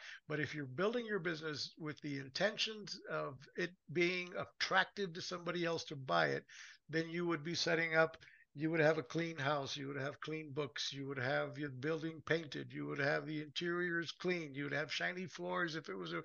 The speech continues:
a brick and mortar, if it was a, you would be preparing your business,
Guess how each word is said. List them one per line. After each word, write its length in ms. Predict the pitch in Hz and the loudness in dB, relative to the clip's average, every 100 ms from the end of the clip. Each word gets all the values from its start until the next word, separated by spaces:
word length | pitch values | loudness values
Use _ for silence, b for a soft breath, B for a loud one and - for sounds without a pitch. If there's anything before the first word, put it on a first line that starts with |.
| B B | B B
a 100 | - | 2
brick 300 | 156 180 175 | 6 6 6
and 120 | 165 165 | 4 4
mortar, 400 | 170 175 156 143 | 4 4 4 0
if 100 | 160 | -2
it 80 | 185 | -2
was 140 | 156 | -2
a, 80 | 160 - B B B | -6 -8 B B B
you 200 | 170 175 | 0 4
would 180 | 170 147 | 4 6
be 360 | 175 175 160 - B B B _ _ _ _ - | 8 8 6 -2 B B B _ _ _ _ -6
preparing 520 | 165 - 170 202 202 | -4 6 10 10 8
your 140 | 196 | 4
business, 420 | 180 180 170 175 | 6 6 6 2